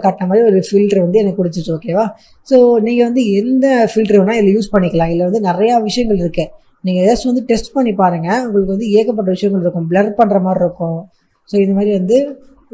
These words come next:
பிளர் பண்ற மாதிரி இருக்கு. So இந்த மாதிரி வந்து நிறைய விஷயங்கள் இருக்கு. So எது வேணுமோ நீங்க யூஸ் பண்ணிக்கலாம்.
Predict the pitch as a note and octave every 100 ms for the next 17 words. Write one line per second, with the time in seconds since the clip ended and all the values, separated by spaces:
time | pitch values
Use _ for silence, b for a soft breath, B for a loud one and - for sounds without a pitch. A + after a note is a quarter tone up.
0 | G3 F#3+ G#3 G#3 A#3 G3+ F#3 F3+ E3 E3
1 | F3 E3+ E3+ - - - - _ - A3
2 | G#3 A3 A3 A#3 A#3+ A#3+ G#3+ F#3+ A3+ A#3
3 | G#3 G3+ G#3+ F#3 E3+ E3 E3+ - - -
4 | - - - - - - - - - b
5 | b b b - A3+ G#3 G#3+ D4 C4 A#3
6 | G#3+ G#3 C4+ B3 G#3 G#3+ G#3 F3+ E3+ D#3+